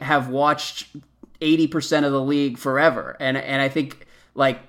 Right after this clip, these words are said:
mainstream fans are beginning to recognize that, that sort of quasi contenders like the Sixers or the Bucks can be every bit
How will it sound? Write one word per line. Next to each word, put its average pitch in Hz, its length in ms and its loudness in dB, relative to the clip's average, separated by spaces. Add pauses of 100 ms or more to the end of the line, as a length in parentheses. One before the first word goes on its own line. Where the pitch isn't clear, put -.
mainstream 160 760 2
fans 139 460 -2
are 123 100 -4
beginning 131 440 -2
to 131 120 -4
recognize 127 680 -2
that, 123 220 -8 (360)
that 135 460 0 (500)
sort 151 340 0
of 127 300 0 (880)
quasi 156 600 6
contenders 131 800 0
like 123 180 -2
the 139 80 -6
Sixers 135 680 -2
or 127 120 0
the 120 80 -2
Bucks 120 560 0
can 135 280 -4
be 127 220 -2
every 131 280 0
bit 127 420 -2